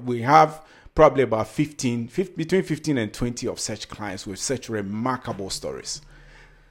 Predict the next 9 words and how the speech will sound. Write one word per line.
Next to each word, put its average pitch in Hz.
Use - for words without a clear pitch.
And 156
not 202
to 165
disadvantage 151
myself 139
going 135
forward, 117
I've 110
enrolled 117